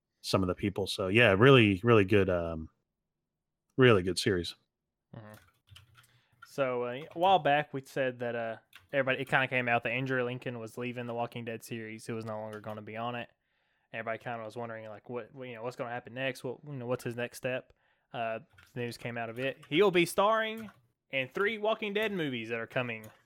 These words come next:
Speaker 2: uh, very soon. So Andrew Lincoln is not done with The Walking Dead.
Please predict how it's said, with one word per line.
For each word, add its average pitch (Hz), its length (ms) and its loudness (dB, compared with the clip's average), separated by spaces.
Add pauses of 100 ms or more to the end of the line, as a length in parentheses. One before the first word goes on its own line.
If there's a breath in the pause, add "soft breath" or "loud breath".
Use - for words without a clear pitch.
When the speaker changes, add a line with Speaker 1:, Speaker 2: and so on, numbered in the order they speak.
(540)
Speaker 2:
uh, 117 180 -4
very 117 220 -4
soon. 117 280 -10
So 123 180 -2
Andrew 175 240 4
Lincoln 185 320 -2
is 147 100 -4
not 160 220 2
done 175 100 -2
with 170 80 -4
The 156 80 -6
Walking 160 240 -6
Dead. 170 320 -4